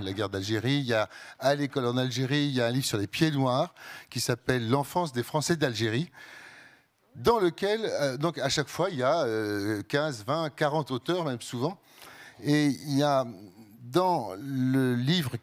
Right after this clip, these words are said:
que je viens de vous citer, L'enfance des Français d'Algérie, un, un historien que vous aviez convié, qui s'appelle Jacques Frémaux, et qui a fait une critique très bien, qui est sur notre site, vous pourrez la voir, et elle va paraître dans une revue savante.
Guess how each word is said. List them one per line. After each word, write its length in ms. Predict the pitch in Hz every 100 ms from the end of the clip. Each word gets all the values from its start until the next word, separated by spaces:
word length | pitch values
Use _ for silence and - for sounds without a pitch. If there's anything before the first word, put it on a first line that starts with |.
| - -
que 100 | 123
je 80 | 117
viens 40 | 151
de 100 | 123
vous 100 | 117
citer, 420 | - 117 - 202 240 -
L'enfance 360 | 110 123 - 143
des 80 | 117
Français 280 | - 117 127
d'Algérie, 560 | 123 117 113 110 202 - - - - _ -
un, 320 | 143 131 117
un 720 | 113 107 104 90 127 87 127
historien 680 | 180 - - 131 107 135 240 -
que 80 | -
vous 140 | 131 120
aviez 200 | 120 135
convié, 480 | 135 117 92 135 208 - - -
qui 100 | 117
s'appelle 260 | 143 135
Jacques 200 | 127 196
Frémaux, 420 | - 156 120 135 - - - - - -
et 120 | 147
qui 240 | 139 202 208
a 80 |
fait 540 | 151 - 202 233 247 -
une 140 | 165
critique 520 | 143 - 170 - 240 -
très 220 | - 240
bien, 300 | 156 175 233 - - -
qui 100 | 196
est 20 |
sur 160 | 196 180
notre 160 | 156
site, 240 | - 208 190
vous 140 | 156
pourrez 220 | 123 135 131
la 100 | 123
voir, 320 | 135 165 175
et 100 | 139
elle 240 | 123 113 127
va 140 | 139
paraître 460 | 131 123 143 143 123
dans 100 | 113
une 180 | 120 110
revue 420 | 127 104 117 113
savante. 600 | - 95 101 165 -